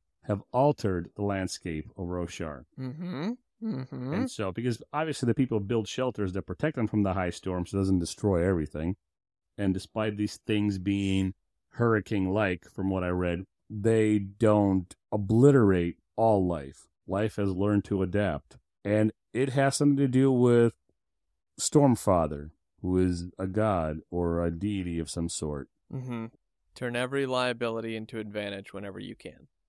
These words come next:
Speaker 1: Is that Stormfather's motto?
Speaker 2: No. Nope. It's just a thing I heard from a general once.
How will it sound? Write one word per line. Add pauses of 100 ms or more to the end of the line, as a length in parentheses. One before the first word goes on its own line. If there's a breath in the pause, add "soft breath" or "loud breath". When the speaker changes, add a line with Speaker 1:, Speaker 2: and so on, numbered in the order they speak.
(180)
Speaker 1:
Is
that
Stormfather's
motto? (160)
Speaker 2:
No. (300)
Nope. (360)
It's
just
a (320)
thing
I
heard
from
a
general
once.